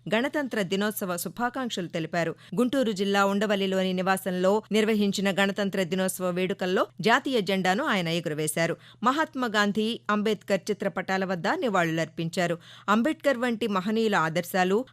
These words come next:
ఆకాంక్షల నుంచి మన రాజ్యాంగం ఊపిరిపోసుకుందని చంద్రబాబు నాయుడు వెల్లడించారు. ఈ సమయంలో స్వాతంత్ర్య పోరాట స్ఫూర్తితో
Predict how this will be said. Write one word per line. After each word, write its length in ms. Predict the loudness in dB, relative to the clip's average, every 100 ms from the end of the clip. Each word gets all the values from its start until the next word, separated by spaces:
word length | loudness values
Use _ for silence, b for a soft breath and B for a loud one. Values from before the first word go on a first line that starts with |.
| 2
ఆకాంక్షల 580 | 2 2 -4 -4 -2 -2
నుంచి 340 | -2 -4 -4
మన 240 | 0 0
రాజ్యాంగం 640 | 2 2 2 -2 0 0 0
ఊపిరిపోసుకుందని 960 | 0 -2 -2 -4 -4 -6 -2 0 0 0 0
చంద్రబాబు 400 | 2 2 0 0
నాయుడు 240 | -2 0
వెల్లడించారు. 640 | 0 0 -2 -4 0 0 -2 B B -6
ఈ 80 | -2
సమయంలో 540 | -2 0 0 0 0
స్వాతంత్ర్య 580 | 0 -2 -2 -6 -4 -4
పోరాట 420 | -2 0 0 -4
స్ఫూర్తితో 640 | -6 -6 -6 -6 0 -2